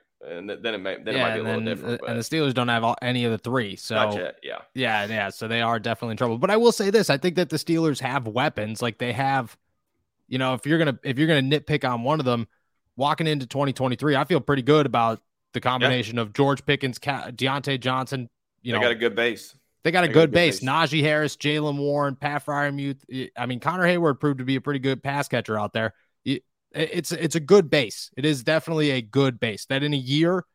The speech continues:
Speaker 2: maybe at the end of this year, this upcoming season, you feel are like, "Oh, okay, well, some of these guys are elite." Like, some of these guys have entered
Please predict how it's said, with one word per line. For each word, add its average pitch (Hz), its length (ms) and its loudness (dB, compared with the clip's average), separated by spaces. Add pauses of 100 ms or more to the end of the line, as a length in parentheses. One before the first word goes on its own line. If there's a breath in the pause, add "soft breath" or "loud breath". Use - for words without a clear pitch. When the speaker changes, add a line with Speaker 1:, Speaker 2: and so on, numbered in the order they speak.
(400)
Speaker 2:
maybe 165 280 0
at 160 80 -2
the 160 120 2
end 156 120 0
of 135 80 0
this 147 200 2
year, 180 240 0
this - 200 -6
upcoming 165 360 -2
season, 185 400 -4 (400)
you 135 540 -2 (460)
feel 151 260 2
are 127 60 0
like, 117 160 -2
"Oh, 175 160 4
okay, 117 180 0
well, 107 140 -4
some 170 160 -2
of 175 40 0
these 113 100 -2
guys 107 180 0
are 101 100 -4
elite." 120 340 -2 (120)
Like, 98 80 -14
some 131 180 -8
of 135 40 -4
these 127 120 -4
guys 113 220 -2
have 107 100 -8
entered 117 400 -4